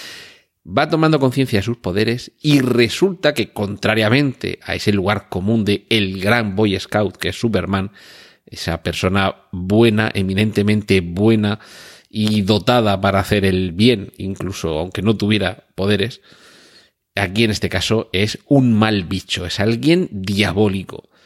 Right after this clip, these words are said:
Y sí, cuenta con poderes, cuenta con superpoderes y, y también se pone una capa.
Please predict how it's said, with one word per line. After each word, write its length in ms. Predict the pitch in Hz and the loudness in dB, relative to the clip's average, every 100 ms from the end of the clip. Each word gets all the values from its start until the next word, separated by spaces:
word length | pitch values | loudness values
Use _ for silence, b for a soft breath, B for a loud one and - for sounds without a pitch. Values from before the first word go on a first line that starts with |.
| b b - | b b -6
Y 120 | 98 | -4
sí, 360 | - 98 - _ _ _ _ _ _ _ | -2 -4 -8 _ _ _ _ _ _ _
cuenta 500 | 120 143 139 170 160 | 2 2 2 -2 2
con 260 | 127 160 - _ | 0 0 -4 _
poderes, 520 | - 85 87 - - | -8 -4 -6 -8 -20
cuenta 340 | - - - 87 | -20 -20 -14 -12
con 200 | 80 - | -12 -12
superpoderes 840 | - 76 - 101 151 190 220 - b b b b b b b b b b | -12 -12 -4 2 2 4 0 -4 b b b b b b b b b b
y, 760 | - 117 110 104 104 98 95 95 | 0 2 4 4 2 2 0 -2
y 100 | 95 | -4
también 380 | 98 95 98 117 | -2 0 2 2
se 120 | 101 | 0
pone 220 | 90 87 | -2 -2
una 120 | 82 | -4
capa. 320 | - 104 - | -8 -10 -12